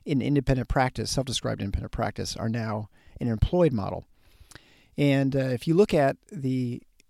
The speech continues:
independent docs and where their age is, the independent physicians who are over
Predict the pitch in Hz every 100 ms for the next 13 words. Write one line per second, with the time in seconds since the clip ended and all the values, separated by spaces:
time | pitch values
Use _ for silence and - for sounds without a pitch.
0 | - 151 165 135 139 139 135 131 - 113
1 | 110 - 135 135 113 80 143 156 - -
2 | - _ 123 113 110 - - _ - -
3 | _ _ _ - 147 170 175 185 156 -
4 | 147 165 139 131 - _ _ _ _ -
5 | - 151 135 185 185 185 170